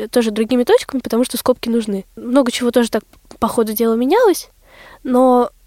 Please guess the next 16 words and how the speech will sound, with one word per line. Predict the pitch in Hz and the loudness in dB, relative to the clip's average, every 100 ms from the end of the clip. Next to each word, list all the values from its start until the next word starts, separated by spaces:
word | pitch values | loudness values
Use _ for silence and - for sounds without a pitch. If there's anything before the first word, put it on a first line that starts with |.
| _ _ | _ _
а, | 240 233 | -6 -4
основу | 233 233 330 480 381 294 | -4 0 4 6 4 4
он | 311 | 2
предложил | 311 285 254 254 294 311 | 2 2 4 4 4 2
именно | 277 269 240 220 | 2 0 0 -2
вот | 226 | -4
на | 220 | -2
первой | 269 240 226 | 0 2 0
неделе, | 233 330 480 370 - _ - - - _ - | 0 2 2 2 -2 _ -20 -20 -20 _ -4
и | |
мы | 226 320 | 0 2
сразу | 240 269 269 | 2 2 2
же | 240 | 2
начали | 226 247 - 220 214 202 202 208 233 | 0 0 0 -2 0 -2 -6 -10 -10
читать | - - 214 | -8 -4 -4
тексты. | - 330 370 - 330 | -2 -4 -4 -4 -4